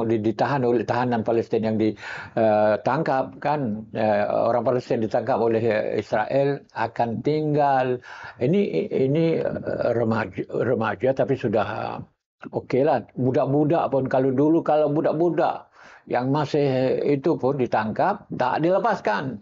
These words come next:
Ha, <laughs> tapi hari ini dilepaskan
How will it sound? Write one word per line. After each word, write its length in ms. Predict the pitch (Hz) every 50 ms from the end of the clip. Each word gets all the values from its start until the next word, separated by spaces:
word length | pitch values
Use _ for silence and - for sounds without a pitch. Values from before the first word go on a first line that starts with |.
| - _ _ - - - - - 147 - _ _ - -
Ha, 320 | 143 143 139 131 139 131
<laughs> 120 | 135 - -
tapi 440 | - 139 - 123 - 131 - -
hari 320 | - 127 123 135 120 147 143
ini 400 | 143 160 180 170 190 196 165 - - - - - - - - -
dilepaskan 1200 | - 117 143 143 147 139 - - - 151 147 143 - - - - 156 139 139 139 123 107 101